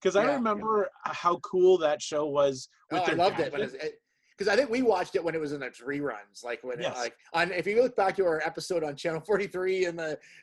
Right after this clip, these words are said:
Speaker 2: the, uh, T V, sh-, the T V stations that made us, um,
Speaker 1: Yep.
Speaker 2: that,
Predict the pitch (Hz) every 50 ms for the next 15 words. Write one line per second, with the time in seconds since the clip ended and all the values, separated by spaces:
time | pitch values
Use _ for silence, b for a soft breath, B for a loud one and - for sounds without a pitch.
0 | B 190 196 190 180 170 156 - 202 208 196 208 190 180 175 - - _ _ -
1 | 160 160 156 175 185 190 180 - - 170 160 143 151 156 143 165 156 156 156 160
2 | 170 139 139 135 - B B B B B B 165 170 165 165 165 160 151 160 165
3 | 151 - - _ _ _ 151 131 175 175 175 180 165